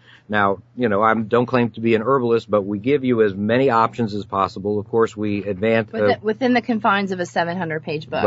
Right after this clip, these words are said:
Speaker 1: book, right.
Speaker 2: <laughs>
Speaker 1: We expanded, uh, our antibiotic section, including, uh, some additional antibiotics you can find in veterinary form.
Speaker 2: And the bleeding section is
Speaker 1: Oh, yeah.
Speaker 2: much more extensive.
Speaker 1: Right, yeah, I
Speaker 2: Again,
Speaker 1: mentioned that.
Speaker 2: going back to what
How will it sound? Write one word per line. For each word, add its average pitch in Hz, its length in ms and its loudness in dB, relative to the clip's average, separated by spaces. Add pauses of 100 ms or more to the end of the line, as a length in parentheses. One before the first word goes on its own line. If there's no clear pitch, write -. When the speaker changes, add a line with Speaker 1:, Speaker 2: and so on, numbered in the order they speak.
(100)
Speaker 1:
book, - 40 -6
right. 120 260 2 (160)
Speaker 2:
<laughs> 466 40 4 (320)
Speaker 1:
We 131 220 2
expanded, 151 720 0
uh, 127 40 -6 (280)
our 110 180 0
antibiotic 120 600 0
section, 120 360 -6
including, 107 540 -4
uh, 95 280 -4
some 98 180 -4
additional 113 420 2
antibiotics 104 540 0
you 98 100 -12
can 101 140 -10
find 101 320 -2
in 92 80 -8
veterinary 98 480 2
form. 98 420 0 (260)
Speaker 2:
And 233 200 2
the 240 40 2
bleeding 220 440 0
section 165 520 -2
is 180 200 -4
Speaker 1:
Oh, 190 200 0
yeah. 196 140 0
Speaker 2:
much 233 320 2
more 180 220 -2
extensive. 165 320 -6
Speaker 1:
Right, 196 140 4 (100)
yeah, - 80 2
I 240 60 4
Speaker 2:
Again, - 100 0
Speaker 1:
mentioned 208 300 -6
that. - 60 -18
Speaker 2:
going 240 280 0
back 202 360 2 (120)
to 175 340 -4
what 185 320 -8